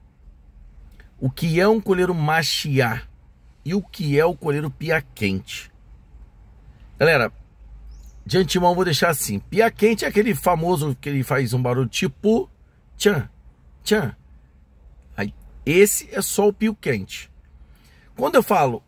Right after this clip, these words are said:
refiar, o que é um colheiro refiar? Refiar é um colheiro, quando a fêmea pede gala, já viu quando o colheiro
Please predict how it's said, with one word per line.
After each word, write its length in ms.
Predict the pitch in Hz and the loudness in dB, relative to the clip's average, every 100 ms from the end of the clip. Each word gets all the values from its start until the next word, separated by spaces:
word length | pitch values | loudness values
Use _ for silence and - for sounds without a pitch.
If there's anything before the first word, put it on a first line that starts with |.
| _ _ - | _ _ -4
refiar, 720 | 107 190 - 143 127 139 - | 4 4 2 -2 0 0 -2
o 80 | - | -12
que 140 | 156 254 | -2 -2
é 40 | |
um 80 | 254 | 2
colheiro 280 | 220 202 180 | 4 4 4
refiar? 760 | 175 160 - 160 120 104 123 - _ _ _ - - _ _ _ _ _ - | 0 -2 -4 -2 0 -2 -8 -18 _ _ _ -20 -20 _ _ _ _ _ -4
Refiar 460 | - 175 139 151 185 | 2 2 2 2 2
é 40 | |
um 100 | 185 | 2
colheiro, 440 | 143 143 156 147 131 - _ | 0 -2 -2 -4 -6 -14 _
quando 300 | - 208 214 | 0 2 4
a 60 | 175 | 2
fêmea 400 | - 156 151 135 | 0 -2 0 0
pede 440 | - 131 123 104 | 0 -2 -2 -4
gala, 480 | 82 123 135 104 80 - | -4 2 2 2 -4 -2
já 120 | 143 | 0
viu 100 | 214 | 2
quando 200 | 233 220 | 2 2
o 40 | |
colheiro 540 | - 165 143 180 147 | 0 -2 0 0 -2